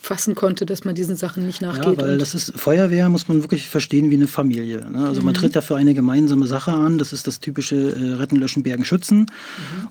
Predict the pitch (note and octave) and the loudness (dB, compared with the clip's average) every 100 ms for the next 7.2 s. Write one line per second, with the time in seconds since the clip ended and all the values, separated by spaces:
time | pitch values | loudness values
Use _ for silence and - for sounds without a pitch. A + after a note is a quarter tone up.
0 | - D3 C#3+ C#3+ - C#3+ C#3 C#3 C3 C#3 | -2 4 4 4 2 2 4 4 2 -2
1 | - _ _ _ _ _ _ _ - - | -12 _ _ _ _ _ _ _ -20 -12
2 | C3 - C#3+ - C3+ C#3 B2+ C#3+ C#3+ A#2 | -8 -6 -6 -2 0 0 0 -2 -2 -4
3 | G#2+ - - B2 B2 - C3 - C#3 D3+ | -6 -12 -4 -2 -2 -4 -8 -2 0 0
4 | D3 C#3 D3+ C#3 C3+ C#3+ - - - - | 0 -2 0 0 0 -4 -6 -12 -18 -12
5 | - C#3 B2 D3 G3+ C#3 D#3 - _ - | -2 0 2 2 4 2 0 -4 _ -8
6 | C3 C#3+ D3 C3+ D3 C#3+ F3+ F3+ E3+ - | 0 2 2 0 -4 -2 0 0 0 -10
7 | F#3 E3 | -14 -14